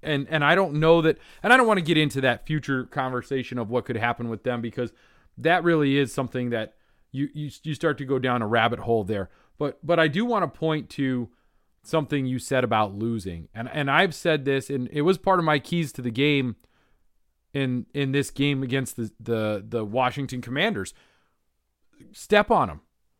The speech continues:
When you have your foot on your enemy's neck, crush their neck. When you have the opportunity to win and put teams away, you have to have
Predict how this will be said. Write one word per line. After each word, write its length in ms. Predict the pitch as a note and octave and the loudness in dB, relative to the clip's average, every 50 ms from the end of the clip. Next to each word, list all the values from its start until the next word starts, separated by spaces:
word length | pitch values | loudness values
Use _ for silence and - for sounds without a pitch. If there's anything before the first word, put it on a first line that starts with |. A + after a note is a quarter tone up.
| _ _ _ _ _ _ _ _ _ _ _ _ _ _ _ - | _ _ _ _ _ _ _ _ _ _ _ _ _ _ _ -4
When 120 | C3+ D3 D#3 | -2 0 0
you 120 | F#3+ G3+ | 0 0
have 320 | D3+ C#3+ F3 E3+ F3+ F#3 F3+ | 0 2 4 4 4 4 4
your 140 | A3 A3+ - | 2 0 -2
foot 420 | - - - F3+ D3+ C3 - - - - | -2 0 4 4 4 4 4 0 -4 -2
on 220 | C#3+ C#3+ D3 D3 | 0 0 2 2
your 180 | D3 D3 D3 - | 0 -2 -2 -2
enemy's 460 | - D3+ C#3+ D3+ D#3+ F3 F#3+ F#3+ C#3 D3 | -2 -2 0 0 0 0 0 -2 -2 -2
neck, 460 | D3 D3 C#3 A2+ A2 A2+ - - _ _ _ - | -2 0 0 0 0 -2 -6 -12 _ _ _ -14
crush 500 | - - D3+ B2 A#2 A2+ - - - _ _ _ | -4 0 2 2 2 2 0 -4 -16 _ _ _
their 180 | - D3+ D3+ D3+ | -4 -2 -2 0
neck. 480 | D#3+ F#3 F#3+ C#3 F2+ - - - - _ _ _ _ _ _ _ _ _ _ _ _ _ _ | 0 2 2 2 0 -2 -8 -20 -20 _ _ _ _ _ _ _ _ _ _ _ _ _ _
When 220 | C#3+ D#3+ E3+ E3 | -2 0 2 2
you 100 | F3 F#3+ | 2 2
have 380 | E3 B2+ C3 D#3+ D#3 F3 E3+ E3 | 0 0 0 2 2 2 2 2
the 140 | G3+ G3+ F3+ | 2 4 4
opportunity 640 | E3 D#3+ - F#3 - - - F3 E3 E3 F3 F3 | 4 4 2 -2 -6 -6 -4 -4 -2 -2 -2 -2
to 80 | E3 F3 | -4 -4
win 540 | D#3+ C3 C3+ C#3 A#2 G2 F#2+ G2 A#2+ D3 - _ _ _ _ _ _ _ - | -4 -2 0 0 0 0 -4 -6 -8 -10 -14 _ _ _ _ _ _ _ -8
and 200 | C#3 B2+ A#2 - | -8 -8 -6 -4
put 280 | - D#3 E3+ F3 - | 0 0 0 0 -2
teams 340 | - - E3+ E3+ F3 F3 D3 | -4 -4 -2 0 0 0 0
away, 500 | F#3 E3 C3+ A2+ F#2+ F#2 G2 A#2 B2 - _ _ _ _ _ _ _ _ | 0 2 2 2 0 -2 -4 -8 -10 -12 _ _ _ _ _ _ _ _
you 140 | D3+ E3 D3+ | -6 -6 -4
have 460 | B2 - - - D#3+ D3 C#3 - - - | -6 -8 -6 -4 -4 -4 -4 -6 -8 -10
to 160 | - F3+ D#3 | -8 -6 -6
have 440 | A#2 C3 D3 C#3 C3+ C3 C3 B2 | -4 0 2 4 4 4 2 0